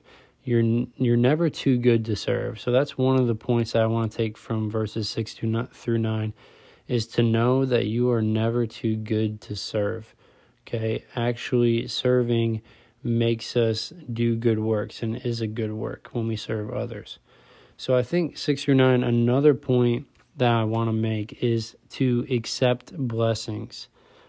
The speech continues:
Okay? Um, I think we get this mindset as Christians and that, that we can't accept blessings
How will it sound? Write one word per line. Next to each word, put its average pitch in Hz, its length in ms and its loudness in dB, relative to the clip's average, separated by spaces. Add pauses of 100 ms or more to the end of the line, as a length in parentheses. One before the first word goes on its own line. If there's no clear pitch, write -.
(160)
Okay? 113 540 0 (260)
Um, 113 260 0
I 127 100 -6
think 180 360 -4 (160)
we 131 160 -2
get 135 160 -2
this 127 160 0
mindset 117 1000 -2
as 113 160 -6
Christians 123 880 -2 (640)
and 120 320 -2
that, 120 320 0 (140)
that 120 160 4
we 117 120 2
can't 143 320 0
accept 123 480 0
blessings 120 800 2